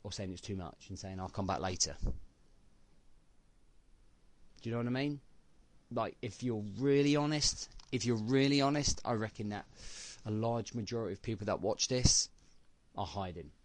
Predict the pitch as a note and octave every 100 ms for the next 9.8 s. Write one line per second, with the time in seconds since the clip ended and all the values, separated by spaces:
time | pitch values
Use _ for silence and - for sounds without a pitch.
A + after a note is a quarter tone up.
0 | - F#2+ F#2 - - - - D3+ - C3+
1 | C3 C3+ D3+ A#2+ - A#2+ - - - -
2 | C3 G#2+ D3 C#3 G2+ F#2+ - - - -
3 | - - - - C3 C3 - B2+ B2+ -
4 | C#3+ C#3 C3+ B2+ A#2 A2 G#2+ - G2 -
5 | - B2+ C3+ - C3 G2+ A#2 G#2 G2 -
6 | - F#2 - - - - - - C3+ -
7 | B2+ C#3 B2 C3 A#2+ C3 C3 D#3+ - F2
8 | E2+ G2+ C#3 - - - - - A2 B2
9 | A#2 G#2 - A#2+ A2 A2+ A2+ G#2+